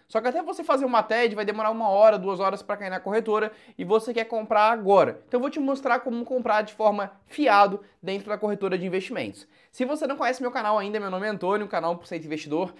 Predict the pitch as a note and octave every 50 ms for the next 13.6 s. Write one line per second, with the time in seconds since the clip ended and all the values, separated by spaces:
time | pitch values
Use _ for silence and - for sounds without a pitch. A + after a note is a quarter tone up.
0 | - _ _ - D3 F3+ A3 - A#3+ - A#3 A3 G#3+ A3 A3 C4 A#3 F#3+ F3+ F3+
1 | F3+ F3+ - - - _ _ _ _ E3+ E3+ F3+ F#3 G3+ G#3 G3+ - - G#3+ G3
2 | G3 - - G3+ F#3 F#3 F#3+ F#3+ F#3 F#3 F#3 F#3 G3+ F#3 F#3+ F#3 F3 F3+ F#3 F3+
3 | - - F#3 E3+ E3+ E3+ E3+ E3+ F3 F3 E3+ - - E3 D#3+ D#3+ G3 G3 G#3 E3
4 | B2 G2+ G2 - - _ _ _ _ _ _ - E3+ A#3+ D4 D#4 C4+ C4 C#4 C#4
5 | C#4+ C#4+ C#4 - - A#3+ A#3 A#3+ A3+ G#3 G#3+ A3 G3 G3+ G3 G#3 G3+ G#3+ D#3 A#2+
6 | A2 G2+ - - - C#3+ F3 G#3 A#3 - - - _ _ _ - A3+ - E4 D#4+
7 | - D4 C#4 C#4 C4+ C4+ C4+ B3+ - A#3+ A3 A3 A3 G#3+ G3+ G#3 - D#3 F3+ G#3+
8 | A#3+ C4+ C4 - - - F3+ F#3+ G3+ G3 G#3 G#3 G3+ F#3 G3+ G3 G3 G3 F#3+ F#3+
9 | F3+ - - F#3+ E3+ F3+ G3 G3 A3+ F#3+ G3 G#3 G3 G3 G3+ F#3 F3+ F#3 F3+ E3
10 | D#3 D3 D3 D3+ D3 D3+ D3 D3 E3+ F3+ - - G3 A3 A3+ B3+ - - _ _
11 | _ _ _ _ _ - A3 G#3+ - C#4+ C4 D4 D4+ D4+ C#4 B3+ B3+ B3 B3 -
12 | A#3+ A#3 B3+ - - _ _ _ _ - G#3 A3 A#3 A3+ - B3 A3+ G#3+ A#3 G#3+
13 | D#3 A2 G#2 G#2 - - D#3 D#3+ F3+ G3+ G3